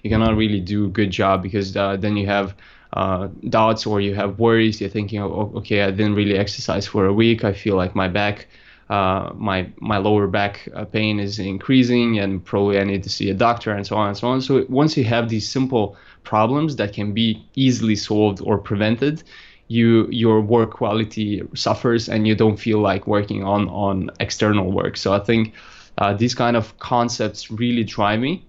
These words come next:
But, uh, obviously there are, there are many things, like, practical things that I, that I apply. So, uh, so one of the things is two-minute rule.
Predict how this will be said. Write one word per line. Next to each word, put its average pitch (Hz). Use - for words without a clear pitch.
But, 110
uh, 107
obviously 117
there 107
are, 104
there 107
are 101
many 110
things, 104
like, 95
practical 98
things 104
that 101
I, 95
that 101
I 101
apply. 104
So, 101
uh, 101
so 117
one 123
of 117
the 113
things 113
is 101
two-minute 123
rule. 135